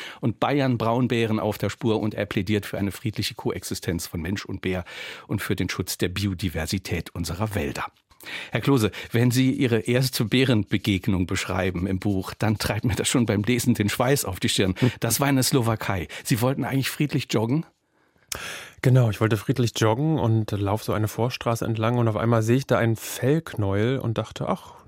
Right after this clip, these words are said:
Speaker 2: ein junger Fuchs, der bewegt sich ja gar nicht.“ Und ich komme ein bisschen näher und sehe, „Oh nein, das ist ein Bärenjunge, ist kein Fuchs.“ Und, äh, ja, da waren natürlich alle Alarmglocken schrillten in mir
Speaker 1: <laughs>
Speaker 2: und ich dachte mir, „Oh je, mal gucken, was jetzt passiert.“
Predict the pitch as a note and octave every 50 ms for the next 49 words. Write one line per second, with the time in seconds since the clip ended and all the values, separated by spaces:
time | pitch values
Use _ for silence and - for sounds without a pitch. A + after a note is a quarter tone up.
0 | - C3 A#2+ A#2 A#2 A2 G#2+ G2+ G2 - - G3+ - - - - A#2+ G#2+ A2 G#2+
1 | G#2+ C3 - - - A#2+ A#2 A2 A2 A2 A#2 B2+ B2+ - - - - - - -
2 | - - _ - A2 G2+ - - - A2+ A2 G#2+ G#2 G#2+ G#2 - - G#2+ G#2 G2+
3 | - _ _ - A2 G#2 G2+ G2 G#2 G#2+ A2+ A#2 - A2 G#2 - A2 G2+ G#2 -
4 | - G#2 F#2+ F#2+ F#2+ G#2+ A#2 G#2+ G2+ F#2+ F2+ - A2 - - G#2+ G2+ G2+ G2 F#2
5 | - - A#2 C3 C#3+ C3+ G#2+ G#2+ G2 F#2+ G2 F#2+ F#2+ G2 G2+ F#2+ F#2+ - - -
6 | - A#2 A#2 A2 - - G#2 F#2 - - - - - - - - - - - -
7 | - - - - - _ - C#3 C3+ B2+ B2+ A#2 A#2+ A2+ A2+ A2+ A2 G#2+ A2+ C#3
8 | F3 D3+ A2 F#2 F2 G2 G2 - G#2 A2+ A#2 A#2 A2+ A#2 B2 C#3 D3 D3 D3 C#3+
9 | C#3 C#3 - D3 C#3+ C#3+ C3 B2 A#2+ B2 C#3+ C#3+ C3+ A#2+ A#2+ C3 D#3 D#3+ A#2 A#2+
10 | A2+ - A#2+ A#2 - - A2+ A#2+ B2 C#3 C3+ - B2+ C3 B2+ C3 B2+ B2+ C3+ D3
11 | F3 F#3+ E3+ - B2 B2+ B2+ B2 - - - A#2+ - - A#2+ G#2+ - A2+ A2+ A2+
12 | A2 - A2+ B2+ C#3+ A#2+ G#2 G2 F#2+ F#2+ G2 G2 G2 - - B2+ C#3+ C#3+ C#3+ C#3
13 | D3 C#3+ - - - G2 - - G2 A2 C3+ -